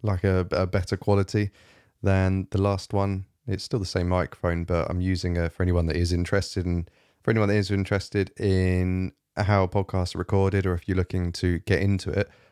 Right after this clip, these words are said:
all I would say actually is if you are looking to get into it, all you need is realistically your phone. We all have smartphones nowadays.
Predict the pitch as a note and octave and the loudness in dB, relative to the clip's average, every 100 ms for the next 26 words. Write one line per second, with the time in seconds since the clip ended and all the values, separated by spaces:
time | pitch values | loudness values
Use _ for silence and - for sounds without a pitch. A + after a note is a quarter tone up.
0 | _ C3 G#2+ G2+ G2 - E2+ E2 - - | _ 0 2 2 -2 -2 -2 -2 -6 -4
1 | E2+ E2 - _ F#2+ F2 E2 E2 E2+ - | -4 -4 -8 _ 0 2 2 0 -4 -4
2 | G#2 - A2 G2+ F2 - E2 F#2+ - E2+ | -4 0 2 2 0 -4 -6 -4 -4 -4
3 | - E2 - A2 B2 F2+ F#2 E2+ D#2+ - | -2 -2 0 0 2 2 2 0 -4 -10
4 | - F2+ E2 D#2+ E2 - G2+ F#2 - - | -4 2 2 2 -2 0 2 2 0 -2
5 | F#2+ F#2 F2+ G2 G2 G#2 _ - _ G2+ | 0 0 2 0 0 -4 _ -20 _ 2
6 | G#2+ F#2+ F2+ - - F#2+ E2+ - F#2 F2 | 2 2 0 -4 -2 0 0 0 -2 0
7 | F#2 F2 E2+ F2 F2+ - | 0 2 2 2 0 -4